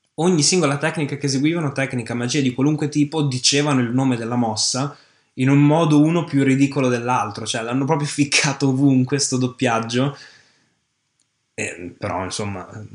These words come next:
Speaker 2: io non
Speaker 1: risultato è poi stato quello che è.
Speaker 2: non posso credere che non ci sia stata una persona che abbia alzato un dito per dire: "Oh, ma fa schifo".
Speaker 1: <laughs>
Speaker 2: Perché non stiamo dicendo che è un qualcosa di, "Ma non è fatto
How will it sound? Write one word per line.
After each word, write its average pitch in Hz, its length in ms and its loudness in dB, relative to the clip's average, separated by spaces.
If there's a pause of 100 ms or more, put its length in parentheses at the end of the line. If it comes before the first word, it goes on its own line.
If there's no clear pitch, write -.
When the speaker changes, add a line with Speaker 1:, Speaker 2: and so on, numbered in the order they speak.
(160)
Speaker 2:
io - 40 -4
non - 60 -2
Speaker 1:
risultato 135 480 4
è 127 40 0
poi 127 140 0
stato 123 280 -2
quello 120 200 -4
che 113 160 -10
è. 110 220 -8
Speaker 2:
non 123 100 0
posso 165 220 2
credere 165 340 4
che 123 280 0
non 120 140 0
ci - 100 0
sia 113 120 -4
stata 135 380 0
una 139 220 4
persona 123 440 0
che 131 100 -2
abbia 104 160 -2
alzato 113 360 -2
un 104 140 0
dito 110 280 0
per 110 160 -2
dire: 104 380 -4 (540)
"Oh, - 380 0 (640)
ma - 80 -12
fa 117 100 -4
schifo". 101 560 -2 (460)
Speaker 1:
<laughs> - 500 -6
Speaker 2:
Perché 131 320 0
non 135 240 4
stiamo 127 500 2
dicendo 104 500 -2
che 107 120 -8
è - 20 -2
un 101 80 -4
qualcosa 110 420 -2
di, 107 280 -4 (760)
"Ma 151 300 2
non 156 240 0
è 131 80 4
fatto 104 640 -4